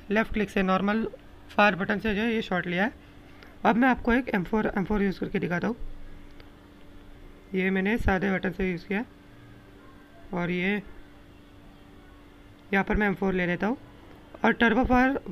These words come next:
जब मैं button दबाता हूँ तो सिर्फ तीन तीन गोलियाँ निकलती है, burst पर गोलियाँ निकलती है। तो जो guns है जो burst पर work करती है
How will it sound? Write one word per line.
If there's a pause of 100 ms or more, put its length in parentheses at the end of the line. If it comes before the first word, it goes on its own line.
(260)
जब
मैं
button
दबाता
हूँ
तो
सिर्फ
तीन
तीन
गोलियाँ
निकलती
है,
burst
पर
गोलियाँ
निकलती
है। (1120)
तो
जो
guns
है
जो
burst
पर
work
करती
है